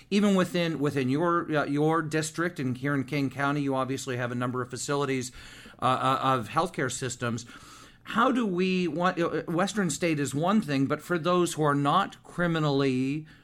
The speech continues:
uh, in need of incarceration immediately or that care, how do we start to handle the early stages so that perhaps we can prevent the problems that have emerged so much further down the line.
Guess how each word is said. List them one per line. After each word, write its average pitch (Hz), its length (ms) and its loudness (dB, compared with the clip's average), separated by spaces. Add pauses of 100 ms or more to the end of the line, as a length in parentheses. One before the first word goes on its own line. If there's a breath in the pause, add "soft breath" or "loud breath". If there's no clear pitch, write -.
(180 loud breath)
uh, 131 500 2
in 143 280 4
need 143 320 2
of 127 100 -2
incarceration 143 920 0
immediately 139 640 0
or 135 240 0
that 135 240 -2
care, 151 320 -2 (300 loud breath)
how - 180 0
do 320 120 0
we 277 160 2
start 180 400 -2
to 156 220 2
handle 147 920 0 (320 loud breath)
the 160 640 2
early 220 360 2
stages 156 460 0
so 170 100 -2
that 156 220 -2
perhaps 160 360 -2
we 175 100 2
can 160 180 -2
prevent 156 720 -2
the 123 220 -4
problems 147 800 2
that 143 220 0
have 139 160 -2
emerged 135 600 2
so - 240 -2
much 151 220 0
further 139 400 0
down 127 340 2
the 123 80 2
line. 135 480 2